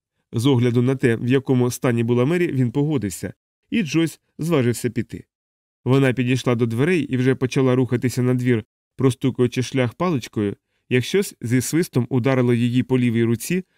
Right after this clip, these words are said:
обпікши, ніби кабель під напругою. Вона з криком відскочила назад і впала у коридорі, де її знайшов Деніс. На щастя, вона була в притомному стані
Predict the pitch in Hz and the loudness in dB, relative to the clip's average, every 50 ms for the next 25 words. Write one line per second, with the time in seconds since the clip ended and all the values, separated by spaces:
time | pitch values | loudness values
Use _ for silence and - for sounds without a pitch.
0 | _ - - 123 113 _ - 196 185 - - 120 98 - _ _ _ - 170 202 | _ -2 -2 -2 -2 _ -2 -4 -2 -2 -2 -4 -4 -4 _ _ _ -2 0 0
1 | 190 208 - - 139 127 117 127 127 - _ - 123 117 127 139 131 - 117 98 | 0 0 0 0 -2 0 2 0 0 0 _ -6 -4 -2 -2 -4 -4 -4 -6 -6
2 | 87 92 95 - - - _ _ _ _ _ _ _ _ _ _ _ _ - 156 | -6 -8 -10 -10 -12 -16 _ _ _ _ _ _ _ _ _ _ _ _ -4 -2
3 | 208 269 254 - - 160 147 131 - 127 123 - 131 135 135 - - 131 123 - | -2 -2 -2 -2 -2 -2 -2 0 0 -2 -2 0 -2 -2 -2 0 0 -2 0 0
4 | 123 123 123 127 147 156 170 208 214 - _ _ _ _ _ - 240 208 - - | 0 0 2 2 0 0 0 -2 -2 -4 _ _ _ _ _ -6 -6 -4 -2 -2
5 | 180 175 160 139 127 - 131 131 143 135 147 190 196 180 160 - _ _ _ - | 0 2 2 0 0 2 2 2 2 2 0 0 0 0 -2 -6 _ _ _ -2
6 | 240 247 208 151 151 165 156 170 160 - - 131 123 113 110 101 92 95 104 - | -2 0 0 0 -2 -2 -2 -2 -4 -2 -2 -4 -4 -2 -4 -6 -6 -6 -10 -14
7 | - - _ _ _ _ _ _ _ _ _ _ _ _ _ _ - 131 131 - | -16 -16 _ _ _ _ _ _ _ _ _ _ _ _ _ _ 0 0 2 2
8 | - 143 131 - - 135 127 131 135 131 123 131 131 127 120 - 135 127 120 143 | 2 0 0 0 0 2 2 2 2 2 4 2 2 2 0 0 -2 0 0 2
9 | 127 127 127 127 127 120 - - 180 185 170 127 110 - | 2 2 2 2 0 -2 -2 -2 -2 0 0 0 -2 -4